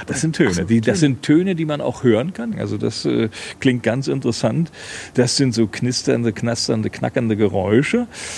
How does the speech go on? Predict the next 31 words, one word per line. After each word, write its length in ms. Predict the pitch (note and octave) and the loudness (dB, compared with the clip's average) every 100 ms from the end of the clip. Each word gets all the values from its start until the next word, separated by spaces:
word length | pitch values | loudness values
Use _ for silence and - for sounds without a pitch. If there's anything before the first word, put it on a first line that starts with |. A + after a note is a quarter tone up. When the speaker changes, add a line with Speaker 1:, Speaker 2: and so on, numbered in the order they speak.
| - - | -12 2
Speaker 1:
Und 520 | F#3 C3+ C3+ C3 A#2+ | 6 8 6 4 2
die 280 | - C3+ B2+ | 4 6 6
sind 400 | G2+ C3 F3 F3+ | 6 6 6 2
sehr 300 | - A#2 D3 | 4 4 4
gut 220 | D#3+ F#3 | 0 -2
für 140 | C3 C#3+ | 0 -2
das 140 | C#3 | 0
menschliche 480 | C#3+ C#3+ D3 B2 A#2+ | -2 -4 -4 -4 -2
Ohr 180 | A#2 C3 | -2 -2
tatsächlich 480 | B2+ B2 A#2 A2+ - | -4 -4 -6 -6 -6
zu 140 | G2+ | -4
hören. 300 | G#2 B2+ F#3 | -4 -4 -4
Das 140 | C#3 | -6
Speaker 2:
Hast 100 | A2+ | -4
Speaker 1:
ist 80 | - | -2
Speaker 2:
du 40 | F#3+ | 0
das 100 | G3+ | 0
Speaker 1:
jetzt 80 | |
Speaker 2:
schon 80 | G#3+ | 2
mal 80 | G3+ | 2
Speaker 1:
nicht 120 | F3+ | 2
so 80 | F3 | 0
Speaker 2:
gehört? 180 | G3 - - - | -2 -4 -8 0
Speaker 1:
Ja, 600 | D#3+ B2 F#3 B3+ D#3 D#3 | 0 2 0 0 2 2
äh, 40 | D3 | 4
aber 260 | D3+ D#3+ | 2 4
leider 260 | D#3 D3 D#3+ | 4 2 0
nur 160 | E3 | 0
in 80 | E3+ | 0
Aufnahmen. 680 | C#3+ A#2+ A2 G2 G2+ G#2 A#2 - - - - - - - - - - _ _ _ _ - - - - - - - | 0 -2 -2 -4 -4 -8 -10 -12 -20 -20 -20 -20 -20 -20 -20 -20 -20 _ _ _ _ -20 -20 -20 -20 -18 -18 -2
Also 280 | B2 B2+ B2+ | 2 4 2